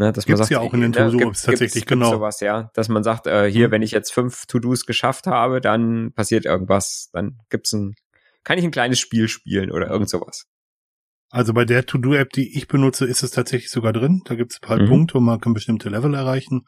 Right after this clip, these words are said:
Speaker 1: Mhm.
Speaker 2: Aber es gibt auch, äh, To-Do-Apps, die das wirklich noch viel, viel stärker in Spielform gebra-, gebracht haben, wie zum Beispiel Habitica.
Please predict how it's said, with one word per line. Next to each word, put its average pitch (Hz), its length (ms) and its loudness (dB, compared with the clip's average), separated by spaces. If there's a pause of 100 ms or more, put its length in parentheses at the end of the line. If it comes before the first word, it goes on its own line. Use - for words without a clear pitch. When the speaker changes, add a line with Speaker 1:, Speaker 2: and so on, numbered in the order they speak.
(220)
Speaker 1:
Mhm. 101 160 4
Speaker 2:
Aber 110 120 4
es 127 100 0
gibt - 160 -6
auch, 117 220 -2
äh, 117 100 2
To-Do-Apps, 123 460 2
die 127 80 4
das 113 240 2
wirklich - 260 0
noch 120 140 2
viel, 165 160 4
viel 139 160 0
stärker 135 320 0
in 131 80 2
Spielform 131 420 2
gebra-, 123 320 -2 (120)
gebracht - 480 -4
haben, 117 200 0
wie 117 120 -2
zum 113 180 -6
Beispiel 110 280 -8
Habitica. 131 680 -2